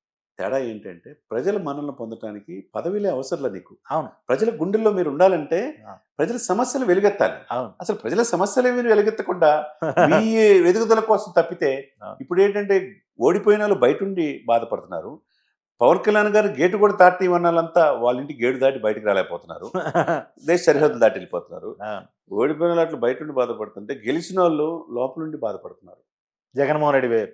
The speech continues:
Speaker 2: ఫలితంగా.
Speaker 1: ఆయన వ్య-, వ్యవహారం వల్ల.
Speaker 2: అవును.
Speaker 1: కరెక్టే కదా సార్?
Speaker 2: ఇప్పుడు ఆ ముగ్గురు ఎమ్మెల్యేలకైనా నిజంగా వైసీపీని
Speaker 1: ఆ,
Speaker 2: వీడితే
Speaker 1: మీరు చెప్పినట్టు ఆ ముగ్గురు పేర్లు నాకు వచ్చిన సమాచారం కూడా,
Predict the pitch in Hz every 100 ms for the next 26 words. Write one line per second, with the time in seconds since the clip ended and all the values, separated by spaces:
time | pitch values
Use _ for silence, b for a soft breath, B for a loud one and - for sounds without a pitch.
0 | _ 123 123 110 117 156 160 156 156 127
1 | 151 151 123 95 85 - - 104 - _
2 | 147 - 214 185 151 156 - 156 220 180
3 | 160 160 240 226 196 196 190 180 175 165
4 | 151 160 156 139 139 156 151 143 117 123
5 | 127 113 120 156 151 156 175 170 175 135
6 | 135 139 143 147 143 143 120 113 131 151
7 | 147 139 127 127 127 127 123 120 120 120
8 | 101